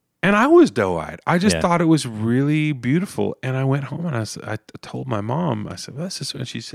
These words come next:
Speaker 1: and she says to me, "You know, we have a guitar in the house." I did not know this. My mom, before I was born, took some folk guitar classes, like Hang Down Your Head, Tom Dooley,
Speaker 2: Yeah,
Speaker 1: and
Speaker 2: yeah.
Speaker 1: So we go in this,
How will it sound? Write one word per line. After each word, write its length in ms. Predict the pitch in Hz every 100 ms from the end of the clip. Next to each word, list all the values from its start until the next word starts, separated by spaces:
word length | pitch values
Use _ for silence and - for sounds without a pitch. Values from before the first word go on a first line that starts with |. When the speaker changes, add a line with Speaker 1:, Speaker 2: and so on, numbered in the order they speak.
| 123
Speaker 1:
and 140 | 120
she 120 | -
says 300 | 143 - 113
to 140 | - 110
me, 200 | 107 104 - - _
"You 100 | 156
know, 60 | 123
we 220 | 113 139
have 240 | 135 160 -
a 20 |
guitar 600 | - - 120 117 - - _ _ _ -
in 140 | 95
the 60 | 90
house." 320 | 117 110 - - -
I 100 | 110
did 160 | 113
not 180 | 107 101
know 160 | 95 87
this. 340 | 76 73 - _ - - -
My 160 | 110 113
mom, 320 | 120 135 123
before 280 | 107 - 107
I 20 |
was 140 | 107 98
born, 280 | 101 98
took 200 | 98 104
some 160 | - 95
folk 480 | - - 90 - -
guitar 340 | - - 85
classes, 600 | - - - - - -
like 160 | 85 -
Hang 220 | - 92
Down 240 | 90 85 87
Your 100 | 85
Head, 180 | 82
Tom 240 | - 95 82
Dooley, 380 | 82 82 82 82
Speaker 2:
Yeah, 120 | 104 113
Speaker 1:
and 60 |
Speaker 2:
yeah. 140 | 107 110 - - - - - -
Speaker 1:
So 460 | - 165 151 151 -
we 120 | 151 139
go 220 | 180 220
in 120 | 214
this, 200 | 175